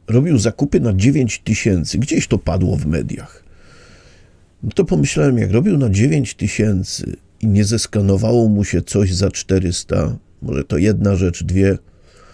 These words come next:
Okej, mogłoby się zdarzyć. Nie powinno, oczywiście, i należy ponieść tego konsekwencje. Ale nie wykluczam człowieka z grupy ludzi posiadających jakiś tam swój honor i uczciwość, bo się pomylił.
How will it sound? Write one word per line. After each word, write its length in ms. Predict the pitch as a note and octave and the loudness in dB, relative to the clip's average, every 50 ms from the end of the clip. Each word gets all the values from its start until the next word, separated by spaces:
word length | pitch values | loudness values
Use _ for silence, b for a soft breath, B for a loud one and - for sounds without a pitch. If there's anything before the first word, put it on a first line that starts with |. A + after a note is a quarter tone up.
| b b b b b | b b b b b
Okej, 300 | - B2+ - B2 G2 F#2 | -4 -2 2 2 2 2
mogłoby 420 | F2 G2 A#2 B2 C3 A#2 A2+ A2 | 2 2 2 4 2 2 2 2
się 140 | G#2+ - A2+ | 0 0 -2
zdarzyć. 600 | G2+ G2 G2 F2+ - - - - - - - - - - | 0 0 0 0 0 -2 -6 -12 -16 -20 -20 -14 -4 0
Nie 140 | G#2+ A#2+ C#3+ | 2 2 2
powinno, 680 | - - F3+ D3+ C#3 C3+ A2 F#2 - - - D2+ C2+ | 4 4 4 4 4 4 4 2 2 0 -2 -2 -2
oczywiście, 680 | - A2 - D3 C#3 B2 G#2+ F2 - - - - - | -2 -2 0 0 2 2 2 0 -2 -6 -12 -10 -8
i 160 | - - - G#2 | -4 -2 0 2
należy 360 | G2 F2+ E2 G2 G2 G2+ A2+ | 2 2 2 2 2 2 2
ponieść 340 | - - A#2+ B2 B2+ B2 - | 2 2 2 2 2 0 0
tego 220 | D3 C3 B2+ B2 | 0 0 0 0
konsekwencje. 680 | - C#3+ C3+ - C#3+ C#3 - C#3 G2+ E2+ - - C#2+ - - B B B B B B B B | 0 0 -2 0 -2 -4 -2 -2 -2 -2 -4 -6 -8 -10 -10 B B B B B B B B
Ale 240 | B G2 G#2 A#2 C3+ | B 2 2 4 4
nie 100 | E3+ F#3 | 4 2
wykluczam 580 | B3+ E4+ - - - D#4+ - - - G2+ F#2+ | 2 0 -2 -2 -2 -2 0 2 2 0 0
człowieka 640 | F2+ - - G2 F#2 G2 G2+ G2 - G2 F#2 G2+ G2+ - b b b b b b | 0 0 0 2 2 4 2 2 2 0 0 0 0 -4 b b b b b b
z 500 | b F#2 F2+ F#2+ F#2 F#2 F#2+ F2+ F2 F2 C#2 - - _ - | b -2 0 2 2 2 2 2 2 0 -2 -4 -6 _ -2
grupy 420 | G2 G2 G#2 A2+ A2+ F#2 - F#2+ | 0 2 4 2 2 2 2 2
ludzi 380 | G2 G2 G#2 G#2 F#2 F2 F#2+ D#2+ | 4 4 4 4 4 2 0 -2
posiadających 840 | - - E2 - - D#2+ F2 F#2+ F#2+ G2+ G2+ G2 - - F#2+ E2 | -2 -2 -2 0 0 0 2 2 2 2 2 0 0 0 0 0
jakiś 340 | G2+ G2 - - F2 E2 - | 2 0 0 0 -4 -6 -4
tam 220 | - E2 F2 E2+ D#2+ | -2 -2 0 0 -2
swój 260 | - - - F#2+ F#2 | -4 -2 -2 0 0
honor 400 | - - G2 G2 F#2 F2+ F2+ F2 | 0 0 0 0 2 2 2 2
i 40 | E2+ | 0
uczciwość, 560 | D#2 C2+ - - - - A2 A2 A2+ G#2+ - - | -2 -2 -6 -6 -4 -2 0 0 0 0 -2 -2
bo 240 | - - G#2 G#2 | 0 0 0 0
się 140 | F2+ - F2+ | 0 0 -2
pomylił. 540 | D2+ - G2 F2+ F2 F2 D2 B1 A#1+ A#1 - | -2 0 0 0 0 0 -2 -2 -4 -6 -8